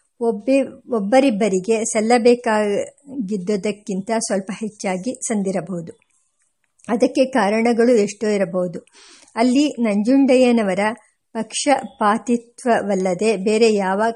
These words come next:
ಕಾರಣವೂ ಇಲ್ಲವೆಂದು ಸಿದ್ಧಾಂತ ಮಾಡಲಾಗುವುದಿಲ್ಲ. ಒಟ್ಟಿನಲ್ಲಿ ನಂಜುಂಡಯ್ಯನವರಿಗೆ ಇದ್ದ ಅವಕಾಶಗಳು,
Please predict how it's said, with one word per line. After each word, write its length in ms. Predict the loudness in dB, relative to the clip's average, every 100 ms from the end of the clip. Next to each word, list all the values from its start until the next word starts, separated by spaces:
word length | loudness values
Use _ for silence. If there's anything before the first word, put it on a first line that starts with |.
| -4
ಕಾರಣವೂ 560 | -2 -2 -2 -2 -2
ಇಲ್ಲವೆಂದು 720 | -2 -2 -2 -2 -2 -2 -2 -4 -20 _
ಸಿದ್ಧಾಂತ 560 | -4 -2 2 2 2 2 2
ಮಾಡಲಾಗುವುದಿಲ್ಲ. 880 | 2 0 2 0 -2 -2 -4 -4 -8 -10 _ _ _ -20 _
ಒಟ್ಟಿನಲ್ಲಿ 720 | -2 2 4 4 4 2 0
ನಂಜುಂಡಯ್ಯನವರಿಗೆ 1300 | 0 -2 2 4 6 6 6 4 0 -2 -2 -2 -2
ಇದ್ದ 120 | -4 -6 -4
ಅವಕಾಶಗಳು, 1080 | -6 -4 -4 -4 -4 -6 -4 -4 -4 -4